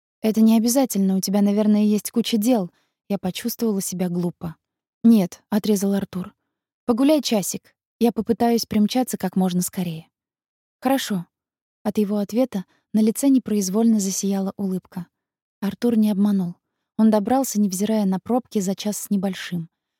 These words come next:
Увидев меня, поспешно вышел из авто.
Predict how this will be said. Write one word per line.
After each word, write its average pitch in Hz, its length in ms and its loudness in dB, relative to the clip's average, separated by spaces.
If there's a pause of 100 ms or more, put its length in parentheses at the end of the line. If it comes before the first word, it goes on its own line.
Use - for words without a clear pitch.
(140)
Увидев 233 480 0
меня, 220 360 4 (280)
поспешно 233 520 0
вышел 208 320 -2
из 202 120 -4
авто. 185 400 -6